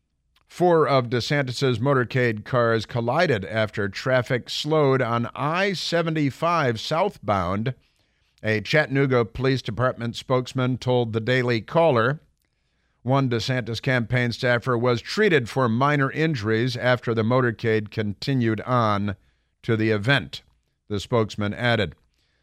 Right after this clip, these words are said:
So that's dramatic stuff. You've got four cars in the motorcade colliding after traffic slowed down.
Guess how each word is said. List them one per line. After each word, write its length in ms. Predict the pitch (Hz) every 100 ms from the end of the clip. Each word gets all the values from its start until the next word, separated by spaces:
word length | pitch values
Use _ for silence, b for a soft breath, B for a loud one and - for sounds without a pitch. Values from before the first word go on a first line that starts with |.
| -
So 360 | 113 107 107 - _ _ _ _ _ _ -
that's 240 | 131 147
dramatic 400 | - 120 110 95
stuff. 340 | - 110 107
You've 120 | 104 104
got 240 | 113 -
four 580 | - - 147 131 123 117 _ _ _ _ _ -
cars 480 | - 151 135 123 110
in 100 | 110
the 80 | 104
motorcade 800 | 131 131 117 - 107 101 101
colliding 680 | - 104 107 131 123 98 98 - _ _ _ -
after 380 | 98 95 104 95
traffic 500 | - 127 113 110 -
slowed 320 | - 113 107
down. 260 | 123 120